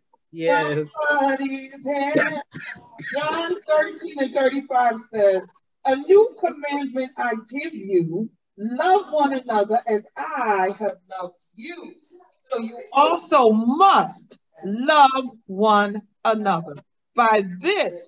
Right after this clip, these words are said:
Speaker 2: everyone will know that you are my disciples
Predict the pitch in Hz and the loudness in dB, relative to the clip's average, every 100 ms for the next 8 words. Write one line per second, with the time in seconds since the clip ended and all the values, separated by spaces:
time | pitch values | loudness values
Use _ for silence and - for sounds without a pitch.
0 | _ _ _ - 294 330 349 339 - - | _ _ _ -10 -4 -2 -2 -6 -12 -12
1 | 285 285 294 262 269 277 269 240 196 165 | -4 -2 -2 -4 -2 -2 -4 -2 0 0
2 | 180 233 - _ - 233 208 208 254 359 | -4 -8 -16 _ -6 -4 -4 -6 -2 0
3 | 311 269 - 214 196 190 185 220 _ 175 | 0 -2 0 2 2 2 -2 -12 _ -16
4 | 190 226 226 240 247 214 254 - 185 180 | -6 -2 0 -2 -4 -8 -12 -6 -2 -2
5 | 175 165 165 | -4 -8 -8